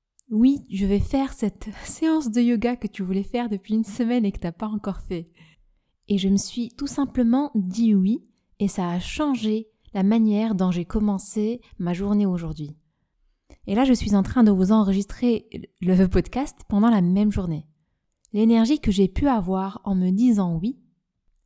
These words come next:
est telle que je me suis dit que c'est super puissant à vous transmettre comme message. Je suis rentrée aujourd'hui directement dans le vif du sujet, sans transition,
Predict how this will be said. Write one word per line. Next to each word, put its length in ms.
est 200
telle 340
que 100
je 100
me 80
suis 260
dit 180
que 100
c'est 220
super 600
puissant 520
à 80
vous 120
transmettre 540
comme 160
message. 540
Je 60
suis 180
rentrée 580
aujourd'hui 380
directement 560
dans 140
le 80
vif 300
du 120
sujet, 400
sans 180
transition, 600